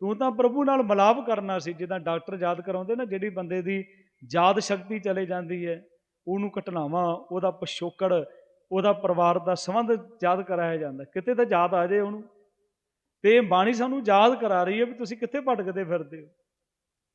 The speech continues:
ਤੁਸੀਂ ਤਾਂ ਆਏ ਕਾਹਦੇ ਵਾਸਤੇ ਸੀ? "ਆਇਓ ਸੁਣਨ ਪੜਨ ਕੋ ਬਾਣੀ, ਨਾਮ ਵਿਸਾਰ ਲੱਗੇ ਲਾਲਚ ਬਿਰਥਾ ਜਨਮ ਪ੍ਰਾਣੀ।" <clears throat> ਮਨ ਨੇ ਕਰ ਦਿੱਤਾ। ਤੇ ਗੁਰੂ ਮਹਾਰਾਜ ਕਹਿੰਦੇ, "ਭਾਈ,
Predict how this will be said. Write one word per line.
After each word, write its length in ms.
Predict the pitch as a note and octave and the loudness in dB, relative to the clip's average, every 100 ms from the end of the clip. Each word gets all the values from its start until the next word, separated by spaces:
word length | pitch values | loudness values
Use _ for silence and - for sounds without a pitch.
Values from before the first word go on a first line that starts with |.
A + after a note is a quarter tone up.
| _ _ - | _ _ -8
ਤੁਸੀਂ 220 | D#3+ G3 | -4 -2
ਤਾਂ 200 | A#3 A#3 | 0 2
ਆਏ 200 | F#3 G#3 | 2 2
ਕਾਹਦੇ 280 | A#3 B3 C4+ | 2 0 2
ਵਾਸਤੇ 440 | A3 F#3 - E3 | 0 0 -4 -10
ਸੀ? 200 | C3 B2+ _ _ _ _ _ _ _ - | -12 -18 _ _ _ _ _ _ _ 0
"ਆਇਓ 280 | D#3 G3+ G#3+ | 4 6 4
ਸੁਣਨ 360 | - G3+ A3 | 2 0 0
ਪੜਨ 320 | G#3+ A3+ B3+ | 0 0 0
ਕੋ 160 | A3+ A#3+ | 0 0
ਬਾਣੀ, 440 | G3+ F#3+ G#3 G#3+ G3 - _ D#3 | 0 0 0 -2 -6 -20 _ -2
ਨਾਮ 360 | F3+ F#3 G#3 | 4 4 4
ਵਿਸਾਰ 400 | G3+ - F3 F#3+ | 2 0 0 2
ਲੱਗੇ 420 | F#3 F3+ F3+ G3+ | 0 -2 -2 -2
ਲਾਲਚ 520 | F#3+ F3+ D#3+ E3+ F3 F#3+ | -2 -2 -2 -2 -4 -6
ਬਿਰਥਾ 760 | C#3+ D3+ - G#3 B3 C4+ - _ _ _ - B2+ | -4 -4 0 0 0 -4 -20 _ _ _ -20 -6
ਜਨਮ 220 | D#3 E3+ F#3 | -2 -2 -2
ਪ੍ਰਾਣੀ।" 460 | F3 D#3+ E3 F#3 _ _ _ _ _ - | -6 -10 -12 -16 _ _ _ _ _ 0
<clears throat> 340 | C#4+ D4+ A#3+ | 6 6 6
ਮਨ 340 | F3+ E3+ G3 A#3+ | 4 2 4 2
ਨੇ 120 | C#4 | 0
ਕਰ 220 | A#3 F#3+ | 0 -2
ਦਿੱਤਾ। 340 | E3+ E3 D#3 | -4 -8 -10
ਤੇ 200 | D3+ D#3+ | -10 -14
ਗੁਰੂ 240 | E3+ F3 G#3+ | -10 -6 -4
ਮਹਾਰਾਜ 340 | F#3+ E3+ D#3+ | -2 -2 -4
ਕਹਿੰਦੇ, 280 | - D#3+ F3+ | -6 -10 -8
"ਭਾਈ, 460 | F#3+ E3 E3+ A3+ | -4 -2 0 -2